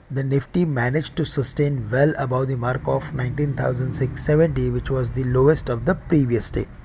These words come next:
So now nineteen thousand six seventy is going to act as major support for the market. Below that, we can expect furthermore weakness up to nineteen thousand six hundred or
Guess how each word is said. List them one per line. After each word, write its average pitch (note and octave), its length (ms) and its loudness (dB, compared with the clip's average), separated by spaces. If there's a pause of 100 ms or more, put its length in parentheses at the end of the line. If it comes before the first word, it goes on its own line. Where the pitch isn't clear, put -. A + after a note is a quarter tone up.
(520)
So E3 160 0
now D3 380 4
nineteen D#3 400 -2
thousand E3 280 4
six D3+ 240 -2
seventy D3 260 0
is C3+ 140 -2
going C3 260 -2
to E3+ 80 2
act C#3+ 240 2
as C#3+ 300 0
major A#2+ 520 -4 (100)
support D3 520 2
for D#3 160 6
the D3 80 2
market. D3+ 600 -2 (120)
Below C#3 240 0
that, C3 400 0
we B2 140 -4
can B2+ 240 -4
expect - 720 -4 (100)
furthermore D3 680 0
weakness C3+ 640 -6 (100)
up B2+ 260 -8
to C#3 220 -2
nineteen C3 400 -4
thousand C#3+ 340 0
six - 240 -2
hundred C#3+ 400 -2 (100)
or B2+ 360 -4